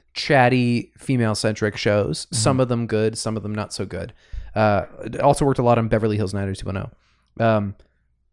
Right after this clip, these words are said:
Speaker 1: I don't know why you put together a show like this. Why is this your passion project if you have, like, a lot of power in Hollywood?
Speaker 2: I truly don't know.
Speaker 1: Hmm. Mm-hmm.
Speaker 2: Uh, <laughs> money, I, I would say, is probably the answer.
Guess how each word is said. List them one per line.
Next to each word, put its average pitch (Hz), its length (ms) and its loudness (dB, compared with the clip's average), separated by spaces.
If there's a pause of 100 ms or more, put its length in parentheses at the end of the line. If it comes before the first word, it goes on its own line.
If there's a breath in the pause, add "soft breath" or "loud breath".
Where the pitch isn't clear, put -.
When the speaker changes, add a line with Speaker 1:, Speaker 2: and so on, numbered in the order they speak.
(140)
Speaker 1:
I 151 100 6
don't 202 160 8
know 180 80 6
why 190 200 8
you 185 140 6
put 175 340 2
together 170 360 6
a 143 60 4
show 180 180 8
like 120 200 4
this. - 180 -8
Why 147 180 8
is 143 120 4
this 143 180 -2
your 135 80 2
passion 120 340 0
project 104 340 -2
if 101 100 -10
you 110 100 -2
have, 113 120 -2
like, 110 120 -4
a 113 40 -2
lot 107 220 0
of 107 80 -2
power 104 440 0
in 104 100 -4
Hollywood? 95 480 -8 (760)
Speaker 2:
I 135 80 -2
truly 180 520 0
don't 110 240 -2
know. 131 280 -6 (240)
Speaker 1:
Hmm. 117 220 0 (880)
Mm-hmm. 107 220 -6 (760)
Speaker 2:
Uh, 165 800 4 (200)
<laughs> - 220 2
money, 180 380 8
I, 123 340 4
I 120 160 2
would 113 140 0
say, 127 160 4
is 110 120 0
probably 113 320 4
the 98 120 -2
answer. 107 280 -4